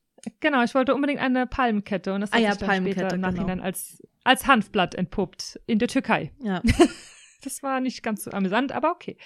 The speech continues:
Speaker 1: Und, ähm, d-, da weiß ich wirklich noch, wie wir dann vom Flughafen, da gibt's ja immer dann so einen Transferbus, der dich dann
Speaker 2: Mhm.
Speaker 1: zum Hotel bringt. Und da sind wir, glaub ich, ich weiß nicht, eine Stunde oder keine Ahnung, wie lange gefahren. Und da hab ich dieses Green Day Album gehört. Und jedes Mal, wenn ich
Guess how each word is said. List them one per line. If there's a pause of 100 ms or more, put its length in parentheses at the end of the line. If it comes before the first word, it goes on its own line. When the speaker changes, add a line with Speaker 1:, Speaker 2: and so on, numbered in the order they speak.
(640)
Speaker 1:
Und,
ähm,
d-,
da
weiß
ich
wirklich
noch,
wie
wir
dann
vom
Flughafen,
da
gibt's
ja
immer
dann
so
einen
Transferbus,
der
dich
dann
Speaker 2:
Mhm.
Speaker 1:
zum
Hotel
bringt.
Und
da
sind
wir,
glaub
ich,
ich
weiß
nicht,
eine
Stunde
oder
keine
Ahnung,
wie
lange
gefahren.
Und
da
hab
ich
dieses
Green
Day
Album
gehört.
Und
jedes
Mal,
wenn
ich